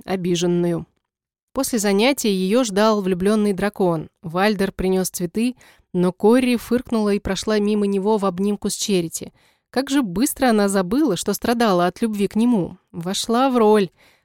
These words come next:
Променяла ласкового мальчика на общество будущих жен, что открыто сочувствовали ей. Ну как же, пригрела на груди сиротку, оказавшуюся змеей.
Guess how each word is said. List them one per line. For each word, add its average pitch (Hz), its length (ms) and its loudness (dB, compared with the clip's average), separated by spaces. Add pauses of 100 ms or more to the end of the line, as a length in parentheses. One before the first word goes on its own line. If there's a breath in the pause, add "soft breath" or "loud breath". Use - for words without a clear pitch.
Променяла 208 640 2
ласкового 190 640 0
мальчика 247 480 -2
на 220 180 0
общество 226 480 -2
будущих 208 480 -4
жен, 190 400 2
что - 220 -4
открыто 214 460 -2
сочувствовали 175 720 -4
ей. 170 300 -2 (440 soft breath)
Ну 220 160 -2
как 175 180 0
же, 156 240 -6
пригрела 185 540 2
на 196 100 2
груди 185 300 -2
сиротку, 202 640 -2
оказавшуюся 185 720 -4
змеей. 180 520 0